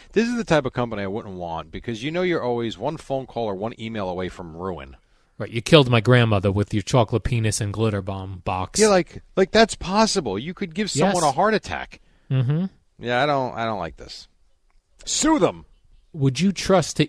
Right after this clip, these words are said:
Speaker 2: eat the chocolate penis, or would you think maybe it's not made with the best chocolate?
Speaker 1: It depends if I ordered it or not. If it came
Speaker 2: Right.
Speaker 1: as a gag or I didn't know where it came from, no. If I ordered it from a chocolatier,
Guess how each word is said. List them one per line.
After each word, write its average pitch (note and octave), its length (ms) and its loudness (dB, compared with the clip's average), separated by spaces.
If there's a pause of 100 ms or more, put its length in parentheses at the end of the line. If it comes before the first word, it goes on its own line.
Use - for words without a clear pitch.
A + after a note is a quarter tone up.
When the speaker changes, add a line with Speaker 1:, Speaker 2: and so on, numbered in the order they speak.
Speaker 2:
eat E3+ 200 0
the G#3 80 -2
chocolate A3 420 -2
penis, G#3 420 -2
or D#3+ 100 4
would C3+ 200 2
you C3+ 480 2
think A#2+ 440 -4
maybe B2+ 360 0
it's - 160 -4
not A#2+ 160 -4
made A#2 200 -4
with A2 120 -4
the A#2+ 80 -4
best G#2+ 260 -4
chocolate? G#2 420 -6 (760)
Speaker 1:
It C3+ 80 -14
depends D#3+ 400 2
if C#3+ 80 0
I C3+ 100 4
ordered A2+ 360 -4
it D2+ 120 -10
or E2 60 -6
not. D2+ 280 -8
If B2 200 -8
it B2 80 -6
came C#3+ 180 2
Speaker 2:
Right. B2 120 6
Speaker 1:
as A#2+ 100 -6
a G#2 80 -6
gag A#2+ 340 0
or A2+ 100 2
I G#2 60 2
didn't B2 140 -6
know A#2+ 80 -6
where G2+ 160 -4
it - 80 -12
came C#3+ 240 -8
from, F3 200 -6
no. D3 160 0
If - 80 -4
I C#3+ 140 4
ordered A2+ 400 -4
it F2+ 80 -10
from G#2+ 160 -12
a G2 80 -8
chocolatier, A#2 880 -6